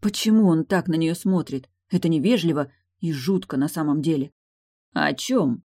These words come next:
последовал закономерный вопрос. Вот только Аня запаниковала еще больше, потому что совершенно не помнила, о чем думала минуту назад. Но ведь надо было что-то ответить, не так ли? Что-то умное обязательно.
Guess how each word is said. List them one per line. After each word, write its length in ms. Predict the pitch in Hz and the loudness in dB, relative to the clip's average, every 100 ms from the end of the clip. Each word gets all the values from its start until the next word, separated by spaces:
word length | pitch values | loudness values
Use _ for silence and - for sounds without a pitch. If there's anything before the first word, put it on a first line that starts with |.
| _ _ _ - | _ _ _ -12
последовал 720 | 143 - 147 139 131 139 135 | -10 -6 -2 -2 0 -2 -2
закономерный 680 | 151 160 165 151 135 139 | -4 -2 0 0 0 0
вопрос. 480 | 139 156 151 131 - | 0 -2 -6 -8 -12
Вот 280 | - 143 147 | -8 -6 -4
только 320 | 165 160 - - | -4 -2 -4 -2
Аня 240 | 185 160 | -2 0
запаниковала 600 | 165 175 170 175 170 180 | -2 -2 -2 -2 -2 0
еще 400 | 180 190 - 190 | 2 0 0 -2
больше, 480 | 143 139 127 - - _ _ | 0 -2 -2 -8 -12 _ _
потому 260 | - 156 | -4 -2
что 140 | 151 170 | -4 -6
совершенно 560 | - 220 233 208 160 | -4 -4 -4 -4 0
не 140 | 143 147 | 0 0
помнила, 480 | 175 202 175 151 147 _ | 0 2 2 0 -6 _
о 140 | - 185 | -6 -6
чем 400 | - 185 139 143 | -4 -4 -2 -2
думала 280 | 160 135 135 | -2 0 0
минуту 360 | 160 156 139 | 0 -2 -2
назад. 420 | 156 175 143 127 _ _ _ _ _ _ _ | -4 -6 -10 -12 _ _ _ _ _ _ _
Но 220 | 175 175 175 | 2 4 6
ведь 220 | 165 - | 4 0
надо 320 | 156 160 160 | 0 2 2
было 200 | 151 151 | 0 -2
что-то 340 | - 170 156 | -2 -2 0
ответить, 520 | 143 131 156 185 - 156 | -2 -2 -2 -4 -6 -4
не 120 | 147 | -2
так 240 | 156 208 | -2 -2
ли? 160 | 165 - _ _ | -6 -8 _ _
Что-то 340 | - - 180 170 | -8 -2 0 0
умное 460 | 175 247 226 151 | 4 6 6 4
обязательно. 640 | 139 139 143 139 139 135 | 2 0 -2 -2 0 -2